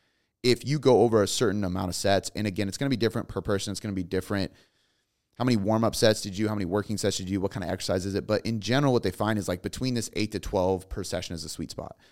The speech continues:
So let's say ten. If you do more than ten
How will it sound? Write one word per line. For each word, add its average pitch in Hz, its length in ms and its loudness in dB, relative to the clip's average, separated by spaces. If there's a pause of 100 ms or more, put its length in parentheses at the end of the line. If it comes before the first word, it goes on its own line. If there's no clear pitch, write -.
(260)
So 104 300 8
let's 98 240 2
say 107 100 4
ten. 85 420 -4
If 107 120 -6
you 123 80 0
do 139 160 0
more 117 280 6
than 95 200 0
ten 95 580 -4